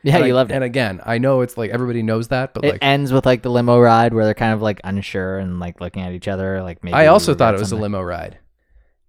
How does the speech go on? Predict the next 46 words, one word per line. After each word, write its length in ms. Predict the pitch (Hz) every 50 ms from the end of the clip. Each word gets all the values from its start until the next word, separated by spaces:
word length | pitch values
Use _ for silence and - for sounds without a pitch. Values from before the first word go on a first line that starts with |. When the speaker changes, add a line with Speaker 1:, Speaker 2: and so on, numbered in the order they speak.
| _ _ _ -
Speaker 1:
Oh, 180 | - 98 117 110
it's 140 | 98 -
not. 300 | 101 98 98 95 80 -
Speaker 2:
It's 220 | - - 110 - -
Speaker 1:
Oh, 40 | 120
it's 100 | 131 131
Speaker 2:
not. 140 | 123 107 82
Speaker 1:
a 20 |
bus 220 | - 123 156 - -
ride? 220 | 269 285 269 220 _ _ _ _ -
Speaker 2:
Well, 180 | - 139 156 175 170 139
I 100 | 147 170
just, 180 | - - -
like, 460 | 190 180 180 170 156 139 143 - _ _ _
that, 200 | - 151 - - - - - -
it's 180 | 165 175 -
so 260 | - - - 233 247 277
funny. 340 | 262 - 214 190 170 131 120
Like, 160 | 117 117 120 - -
I 120 | 147 147
thought 420 | 139 - - - 185 208 254 285
I 140 | 277 254 233 196
knew 600 | 165 151 147 147 165 180 185 185 185 185 175 - _ _
The 100 | - 151
Graduate 420 | 147 160 151 160 156 160 165 147
without 200 | 139 143 147 143
having 200 | 143 156 143 143
seen 240 | 135 - - 151 147
it. 80 | 151 143
I 80 | 139 131
was 120 | 135 135
like, 180 | 147 147 - -
"Yeah, 200 | 190 185 180 180
but 100 | 180 175
I 80 | 175 165
get 220 | 127 - 78 73 85
it." 180 | 82 - - _ _ -
Like, 180 | 107 107 107
Speaker 1:
Yeah. 180 | 107 92 82 90
Speaker 2:
I 60 | 127
think 220 | 131 - 147 - 127
I, 140 | 113 110 104 - -
I 120 | 90 101
get, 240 | 92 - - - - _ _ _ -
but 60 | 127
there's 200 | 139 151 147 -